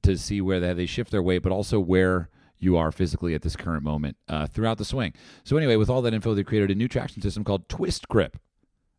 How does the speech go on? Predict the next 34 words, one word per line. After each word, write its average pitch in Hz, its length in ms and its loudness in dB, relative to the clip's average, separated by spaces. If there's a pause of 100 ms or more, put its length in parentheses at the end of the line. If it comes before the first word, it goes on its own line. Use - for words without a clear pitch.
(600)
Twist - 580 -4 (120)
Grip. 82 420 -4 (1300)
That's - 200 -4
spelled 117 300 2
the 110 60 0
way 104 140 4
it 82 80 -2
sounds. 64 440 -8
Anyway, 98 320 -2
so 123 160 2
the 123 120 0
players 135 320 0
get 120 160 0
the 104 80 0
grip 107 340 -2
they 123 200 -2
need 117 280 -2
exactly 98 560 -2
where 92 340 0
they 101 140 2
need 82 160 0
it, 80 160 -2 (320)
and 87 160 -2
this 131 140 0
is 147 100 -2
an 131 80 0
ad 131 180 0
lib, 76 240 -4 (140)
and 92 260 -2
when 92 260 2
they 76 140 0
need 71 200 -4
it. 65 100 -14 (340)
That's, 85 300 -6